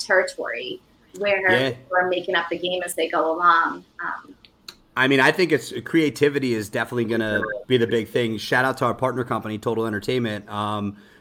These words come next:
Speaker 2: Mike brought to my attention last week, they started to do a branded sanitation station. So the actual station is hand sanitizers of all different smells, flavors, branded with the kids' stuff on it. So, you know, like I said, I, I said this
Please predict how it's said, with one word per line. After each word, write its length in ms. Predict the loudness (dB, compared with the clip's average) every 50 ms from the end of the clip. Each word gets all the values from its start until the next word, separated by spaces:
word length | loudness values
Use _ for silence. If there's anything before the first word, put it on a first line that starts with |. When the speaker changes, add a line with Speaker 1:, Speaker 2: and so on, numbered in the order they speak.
| _ -10
Speaker 2:
Mike 280 | -4 -2 0 0 0 0
brought 200 | -2 -4 -4 -4
to 60 | -6
my 120 | -6 -4
attention 360 | -4 -4 -4 -6 -6 -6 -6 -6
last 260 | -6 -6 -6 -6 -4
week, 200 | -4 -4 -4 -4
they 120 | -6 -8
started 320 | -8 -6 -4 -4 -4 -4 -4
to 40 | -6
do 200 | -4 -4 -2 -2
a 60 | -2
branded 540 | -4 -6 -6 -6 -6 -6 -6 -6 -6 -6 -8
sanitation 840 | -8 -6 -6 -4 -4 -4 -6 -6 -6 -6 -6 -6 -6 -6 -6 -6 -6
station. 560 | -8 -10 -10 -10 -10 -10 -10 -12 -14 -16 -18 _ _ -20 -20 -20 -20 -20 _
So 540 | -10 -2 0 2 2 4 4 4 2 2 0
the 140 | -2 -2 0
actual 380 | 0 0 0 -2 -4 -4 -4
station 600 | -4 -4 -4 -2 -2 -2 -2 -2 -2 -2 -4 -4
is 360 | -4 -4 -4 -4 -4 -6 -8 -10
hand 280 | -8 -4 -4 -4 -4
sanitizers 680 | -2 -2 -2 -2 -4 -6 -6 -4 -4 -4 -4 -4 -4 -4
of 120 | -4 -4
all 160 | -4 -4 -4
different 360 | -6 -8 -8 -10 -10 -10 -10 -12
smells, 540 | -12 -6 -2 0 2 2 2 0 -2 -6
flavors, 580 | -8 -6 -4 -4 -4 -4 -4 -4 -2 -4 -4 -6
branded 400 | -6 -6 -6 -4 -4 -4 -4 -4
with 120 | -6 -6
the 60 | -10 -10
kids' 260 | -6 -6 -6 -6 -6
stuff 280 | -6 -6 -6 -6 -4
on 160 | -4 -4 -4 -4
it. 140 | -6 -6
So, 360 | -8 -6 -6 -4 -4 -6 -8 -10 -14 -20 -20 -20 -20 -20 -20 -20 _ 0
you 80 | 2 4
know, 140 | 6 6 6
like 200 | 4 4 2 2
I 40 | 0
said, 220 | 0 2 2 2
I, 140 | 2 0 -2 -2
I 60 | -2
said 180 | 2 2 2 4
this 200 | 2 0 0